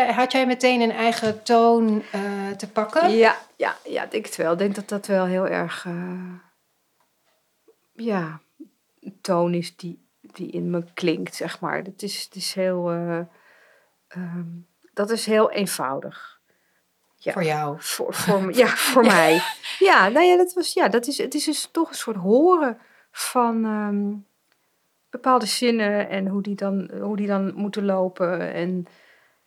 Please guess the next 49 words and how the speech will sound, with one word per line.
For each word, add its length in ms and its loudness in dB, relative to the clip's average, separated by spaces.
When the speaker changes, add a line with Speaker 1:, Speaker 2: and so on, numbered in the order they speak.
Speaker 2:
en, 400 -4
en 220 0
dat 260 0
ik, 240 -16
als 240 0
ze 80 -4
niet 260 4
lopen, 360 4
dat 140 -4
ik 100 -10
zie, 220 -6
"Oh, 80 -2
dat 120 -10
loopt 300 2
niet." 360 -4
Als 120 -10
het 120 -10
nog 140 -2
niet 220 0
is, 80 -12
dat 120 -6
ik, 80 -8
dat 120 -6
ik 100 -12
dan 160 -2
zie, 160 -4
"Nee, 140 2
dat 120 -4
is 140 -4
het 80 -8
nog 120 -4
niet." 300 -2
En 180 -6
als 160 -6
het 100 -14
het 100 -8
wel 140 2
is, 140 2
dat 100 -10
ik 120 -12
denk, 160 -6
"Ja, 220 6
dat 260 -6
zo, 300 2
zo 160 -4
moet 180 -2
het 80 -8
er 100 -6
staan." 480 -6